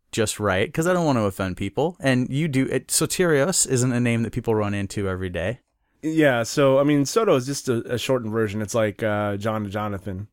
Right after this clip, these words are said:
Speaker 1: Sure.
Speaker 2: is all it is. Right? Well, it's supposed to be Sotos, but in Greece, it's actually s-, fairly common.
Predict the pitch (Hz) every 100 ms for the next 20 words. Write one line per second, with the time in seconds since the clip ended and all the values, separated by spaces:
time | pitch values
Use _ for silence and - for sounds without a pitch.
0 | - - 240 - 113 110 101 92 85 92
1 | - - 117 - 107 101 - 110 - 98
2 | 104 98 95 92 - - 110 107 104 104
3 | - 131 147 - - - - - 143 139
4 | 127 143 151 165